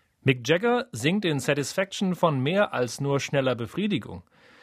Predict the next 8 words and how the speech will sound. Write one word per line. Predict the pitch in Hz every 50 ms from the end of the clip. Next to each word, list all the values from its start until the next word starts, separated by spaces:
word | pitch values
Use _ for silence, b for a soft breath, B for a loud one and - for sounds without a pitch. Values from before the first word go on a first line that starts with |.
| B B B B
Im | - 113 110
Kern | - 135 139 165 214 240 254 220
geht | 208 214 202 208
es | 196 185 - -
um | 165 165 160 160 151 143 127 107 101
Wertschätzung | 113 117 151 185 - - - 208 208 - - - 202 196 196 202 -
und | 156 160 160 165 - -
Anerkennung. | - 120 135 127 110 - - 117 101 95 92 92 87